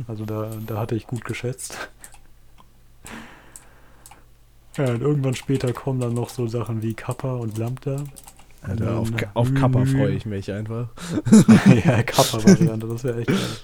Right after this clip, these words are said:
Speaker 2: Das, äh, ist einfach
Speaker 1: So, und dann kommt Xi. Und nach Xi kommt tatsächlich Omikron.
Speaker 2: Oh.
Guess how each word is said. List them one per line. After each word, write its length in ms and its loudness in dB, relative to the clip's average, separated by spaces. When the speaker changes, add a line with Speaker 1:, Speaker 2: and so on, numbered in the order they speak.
Speaker 2:
Das, 160 -8
äh, 320 -4
ist 300 0
einfach 400 4
Speaker 1:
So, 160 -2
und 100 0
dann 140 4
kommt 240 0
Xi. 760 0
Und 160 0
nach 240 0
Xi 440 -2
kommt 260 -4
tatsächlich 540 -6
Omikron. 600 -4
Speaker 2:
Oh. 140 -8